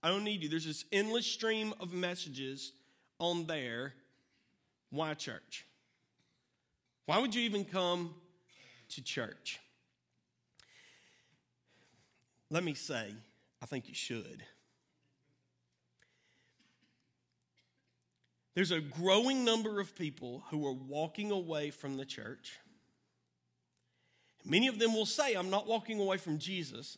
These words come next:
I'm walking away from the church. I don't believe in institutionalized religion." I think they've missed the boat. I think that the,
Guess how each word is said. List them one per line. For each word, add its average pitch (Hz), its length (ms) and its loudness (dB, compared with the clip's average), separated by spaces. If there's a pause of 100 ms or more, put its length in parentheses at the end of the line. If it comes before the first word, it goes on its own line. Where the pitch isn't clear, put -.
I'm 131 120 -6
walking 147 340 -4
away 143 180 -2
from 131 280 -8
the 117 60 -10
church. - 540 -8 (160)
I 123 60 -10
don't 135 340 -6
believe 151 440 -2
in 123 240 -8
institutionalized 127 1400 -8
religion." 110 580 -12 (2500)
I - 60 -16
think 165 240 -2
they've 165 180 -4
missed 160 360 -2
the 156 40 -8
boat. 120 460 -8 (2500)
I 143 80 2
think 202 240 4
that 185 180 0
the, 170 80 0